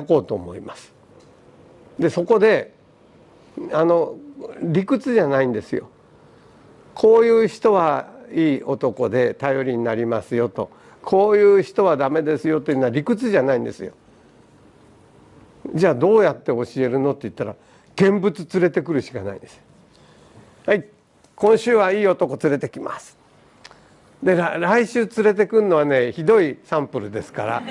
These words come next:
「こんな男には近づくな」ってやつをつ-、連れてきますと言っといて、その時のその連れてくる男にはね、「いや、今度ね、あの、将来の日本をね、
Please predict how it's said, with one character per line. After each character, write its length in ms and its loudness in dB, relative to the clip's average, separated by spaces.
「こ 160 0
ん 120 0
な 120 4
男 300 0
に 100 2
は 120 0
近 260 -4
づ 120 -8
く 120 -4
な」 140 0
っ 40 -14
て 120 -4
や 160 0
つ 160 -4
を 240 0
つ-、 160 -8
連 80 2
れ 80 0
て 120 -4
き 100 -4
ま 140 2
す 120 -8
と 120 0
言 100 2
っ 20 -2
と 220 -2
い 80 -2
て、 280 0
そ 140 2
の 80 4
時 280 0
の 120 2
そ 120 0
の 180 0
連 100 0
れ 60 -2
て 260 -2
く 120 2
る 520 -2
男 360 2
に 100 0
は 100 -2
ね、 240 -4
「い 60 -2
や、 160 -2
今 220 0
度 100 0
ね、 300 -2
あ 120 2
の、 100 4
将 240 2
来 240 0
の 180 -2
日 120 -2
本 260 0
を 80 0
ね、 180 0